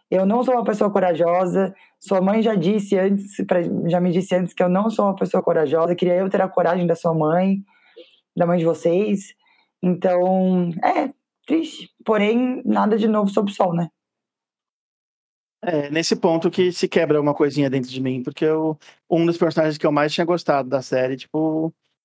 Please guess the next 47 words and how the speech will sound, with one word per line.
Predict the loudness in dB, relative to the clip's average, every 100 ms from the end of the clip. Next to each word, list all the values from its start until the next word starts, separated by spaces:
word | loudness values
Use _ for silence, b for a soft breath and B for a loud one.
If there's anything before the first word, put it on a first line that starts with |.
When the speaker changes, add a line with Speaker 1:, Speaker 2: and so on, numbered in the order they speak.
| _ _ _ -8
Speaker 2:
se | -4 0
tornou | 0 2 2 0
talvez | 0 0 0 0
um | -2
dos | -2
piores, | -2 0 0 -2 -6
porque | -14 -10 -8 -8 -10 _ _ _ -4
é | 0
realmente | 2 2 2 -2 -2
triste, | 0 0 -2 -2
né, | 0
a | -2
cena, | -2 -2 -2
tipo, | -6 -8
a |
forma | -2 0 0 0
como | 0 0
ele | -2 -2
fala | 0 0 0
as | -4
coisas | -4 -4 -6
e | -8
tudo, | -8 -8 B B B
mostra | 0 0 0 -2
que | 0
ele | 0
realmente, | 0 0 0 -4 -2
é | -2
triste | 0 -2 -2 -2
pelos | 0 0 0
órfãos, | 0 0
mas | 0
é | 0
triste | -2 -4
por | -2 0
ele | 0 0
também, | 0 0 -2
que | -2
não | -2 -2
consegue | -4 -2 -2 -2 -2
superar | -4 0 0 0 -2 _ _
o | -6
seu | -2 0
problema, | 0 2 2 0 -4
tipo, | -6
então, | -6 -2 -2 -2 -8 -14 _ _ _ _ _ -2
é | 0 0 -4